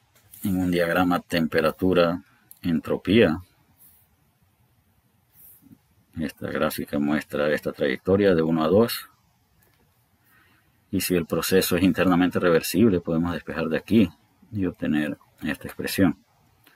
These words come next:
El calor de un proceso internamente reversible es igual a la integral de T por D S. Y T por, la integral de T por D S es el área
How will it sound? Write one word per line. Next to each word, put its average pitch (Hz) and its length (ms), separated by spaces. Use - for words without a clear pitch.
El 85 160
calor 87 480
de 85 140
un 82 120
proceso 87 460
internamente 85 480
reversible 87 540
es 90 80
igual 82 220
a - 40
la 82 60
integral 78 360
de 80 140
T 85 240
por 80 240
D 80 180
S. - 280
Y 76 160
T 80 200
por, - 180
la 76 60
integral 73 400
de 80 100
T 82 160
por 78 180
D 73 240
S 85 260
es 78 180
el 76 160
área 85 440